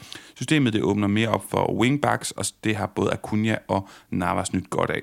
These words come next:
Systemet, det frigør også de her kreative spillere lidt mere. Suso, Ocampos, Oliver Torres, øh, Bryan Gil og så videre. Og så siger han ham her, øh, Pape Gueye, han virker også som et rigtig fornuftigt køb på den her holdende midtbane. Han kommer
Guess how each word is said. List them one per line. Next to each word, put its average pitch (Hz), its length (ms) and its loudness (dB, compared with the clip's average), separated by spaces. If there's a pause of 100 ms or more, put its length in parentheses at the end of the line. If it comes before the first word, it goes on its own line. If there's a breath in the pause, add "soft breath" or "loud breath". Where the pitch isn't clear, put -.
(120)
Systemet, 110 360 0
det 98 80 0
frigør - 340 -2
også - 260 -2
de - 40 -6
her - 100 -4
kreative - 560 -4
spillere 131 380 0
lidt 107 180 -2
mere. 107 300 2 (300 loud breath)
Suso, 107 540 0
Ocampos, 95 720 0 (300 loud breath)
Oliver 92 240 0
Torres, 95 640 0
øh, 90 100 -2
Bryan 92 320 -2 (100)
Gil 95 200 -4
og - 120 -2
så - 120 -6
videre. - 220 -8
Og - 160 -6
så 123 60 -6
siger 127 180 0
han 113 120 0
ham 104 160 -2
her, 101 160 -2 (420 loud breath)
øh, - 60 -8
Pape - 260 -6 (120)
Gueye, 120 320 2
han 104 260 -4
virker 113 260 0 (100)
også - 180 0
som - 220 -6
et - 220 -4
rigtig 135 260 -2
fornuftigt 110 420 -4
køb 113 280 -4
på 104 60 -2
den 98 160 -2
her 98 80 -2
holdende 101 360 0
midtbane. 104 420 -2
Han 101 100 -8
kommer 104 280 -2